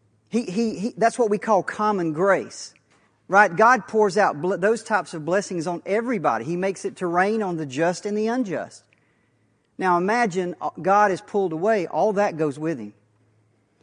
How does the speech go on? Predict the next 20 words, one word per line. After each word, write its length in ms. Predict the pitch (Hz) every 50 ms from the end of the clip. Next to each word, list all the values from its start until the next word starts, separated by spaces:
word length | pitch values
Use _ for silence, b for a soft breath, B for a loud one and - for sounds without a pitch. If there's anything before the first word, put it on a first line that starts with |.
| b b b
Now 280 | - 165 202 226 233 202
all 240 | 160 202 226 240 247
you're 180 | 233 214 190
left 380 | 185 185 202 220 214 214 - 185
with 240 | 175 175 165 147 160
is 180 | 160 135 139
a 60 | 147
place 420 | 135 - - 208 196 196 185 - -
where 120 | 165 160
there 220 | 156 175 185 196 220
is 360 | 226 226 208 - - - -
no 160 | - 143 139
love. 380 | 135 131 131 127 113 104 104 - _ _ _ _ _ _ _ _ _ _ _ _ -
There 240 | 147 185 214 214 214
is 400 | 233 240 226 214 170 139 - - - _ -
no 200 | - 156 147 131
kindness. 640 | - - 151 131 123 113 107 107 107 - - - - _ _ _ _ _ _ _ _ _ _ _ _ _ -
There 240 | 160 208 220 214
is 260 | 226 240 226 208 165 165
no 280 | 170 175 170 151 135